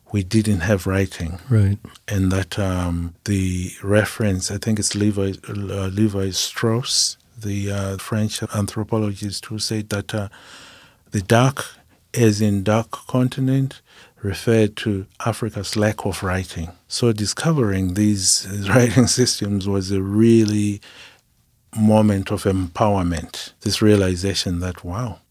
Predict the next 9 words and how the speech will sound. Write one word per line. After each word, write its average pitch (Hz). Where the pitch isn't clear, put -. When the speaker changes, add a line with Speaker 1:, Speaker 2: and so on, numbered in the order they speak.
Speaker 1:
imagine 104
the 90
generations 107
of 92
people 95
who 104
were 90
sold 104
this -